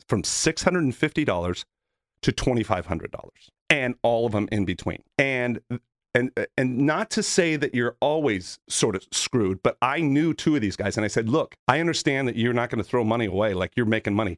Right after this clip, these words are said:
If someone cancels, or in the next three days, if someone cancels or you do something, you end up doing something quick, call me," 'cause all they really have to do is come disconnect it.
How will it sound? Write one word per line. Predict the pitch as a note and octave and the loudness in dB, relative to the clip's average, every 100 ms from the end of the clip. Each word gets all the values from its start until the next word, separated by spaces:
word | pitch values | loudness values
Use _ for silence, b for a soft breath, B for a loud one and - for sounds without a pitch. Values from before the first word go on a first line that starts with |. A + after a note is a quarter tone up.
| _ | _
If | B2 - | -2 0
someone | - C#3 F3 | 0 2 0
cancels, | - D#3 B2 - B2+ C3+ - _ _ _ _ | 0 0 0 -2 -2 -4 -8 _ _ _ _
or | A#2+ A#2 A2+ - | 0 2 0 0
in | A2+ | 2
the | A2+ | 2
next | A#2+ - | 0 -2
three | - C#3+ | -2 0
days, | A#2+ F2 | 0 -2
if | - - | -4 -2
someone | G#2+ F#2+ | 0 0
cancels | - D#3+ D#3+ E3 D3 - | 0 0 0 -2 -2 -2
or | A2 | 0
you | C3+ | 2
do | C3 B2+ | 0 0
something, | - A#2+ - | -2 -2 0
you | A#2+ | 0
end | B2 | 2
up | G2+ A2 | -2 -2
doing | B2 G#2+ | 0 0
something | - - - | -2 -6 -2
quick, | C#3 E3 _ _ _ | 0 0 _ _ _
call | - D#3+ D#3 | 0 2 2
me," | A2+ G2 G2+ - | 0 -2 -2 0
'cause | C3+ - | 0 2
all | D#3 G3+ | 0 2
they | F3 | 2
really | C3 F#3+ B2 | 2 2 0
have | |
to | C3 | 2
do | A#2 | 0
is | G2+ | 2
come | C#3 A2+ | 0 0
disconnect | A#2 B2 - G#2 F#2 | 0 0 0 0 0
it. | G2 | -2